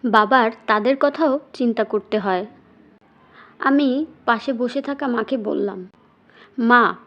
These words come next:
আমি যদি ব্যথায় মরেও যাই, তবু আমাকে সিজার করিও না।" মা তখন আঁচল দিয়ে চোখের জল মুছছিল আর আমার মাথায় হাত বুলিয়ে দিচ্ছিল।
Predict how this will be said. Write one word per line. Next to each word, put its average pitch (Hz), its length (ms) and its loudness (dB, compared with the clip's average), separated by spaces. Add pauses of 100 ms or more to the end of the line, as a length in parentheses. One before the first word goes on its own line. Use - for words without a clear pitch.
আমি 240 200 0
যদি 269 220 -2
ব্যথায় 240 340 0
মরেও 240 400 2
যাই, 262 340 0 (520)
তবু 269 280 2
আমাকে 262 500 -2
সিজার 214 400 -4
করিও 196 360 0
না।" 180 220 -2 (840)
মা 220 280 6
তখন 262 440 0
আঁচল 247 420 0
দিয়ে 262 200 2
চোখের 240 400 -2
জল 196 260 2
মুছছিল 190 600 -2 (280)
আর 196 160 -4
আমার 196 280 0
মাথায় 196 420 -2
হাত 202 260 -4
বুলিয়ে 190 380 0
দিচ্ছিল। 185 540 -4